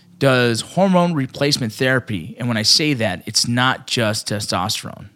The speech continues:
You know, when you guys go get your blood work tested, some of you are gonna find that you have low vi-, vitamin B, vitamin D, vitamin whatever the hell.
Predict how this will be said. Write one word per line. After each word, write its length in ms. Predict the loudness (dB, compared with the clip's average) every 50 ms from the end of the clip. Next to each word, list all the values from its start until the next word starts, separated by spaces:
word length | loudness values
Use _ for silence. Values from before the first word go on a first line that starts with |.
| _ -6
You 140 | -2 0 0
know, 100 | 2 2
when 180 | 2 2 2
you 120 | 2 2 4
guys 180 | 6 4 4
go 100 | 4 2
get 160 | 0 0 -2 -4
your 80 | -4
blood 280 | 0 0 0 0 0 -2
work 260 | -6 -6 -6 -8 -10 _ -10
tested, 480 | -4 0 0 0 0 -2 -4 -6 -6 -6 -12 -18 -20 -20 -20 -20 -20 -8
some 300 | -2 0 2 4 4 4
of 40 | 4
you 80 | 2 2
are 20 |
gonna 140 | 2 0 0
find 300 | -2 0 0 0 0 0
that 140 | -2 -4 -4
you 100 | -4 0
have 220 | 2 0 0 0
low 160 | 0 -2 -2
vi-, 260 | -2 0 -2 -2 -2 -4 -6
vitamin 360 | -2 -2 0 0 0 -2 -2
B, 300 | -2 0 0 0 0 -2
vitamin 320 | -2 -2 -4 -4 -4 -4 -2
D, 240 | -2 -2 -2 -2 -2
vitamin 340 | -2 -4 -4 -2 -4 -4
whatever 280 | -4 -2 -2 -2 -4 -4
the 60 | -6
hell. 240 | -8 -10 -12 -14 -16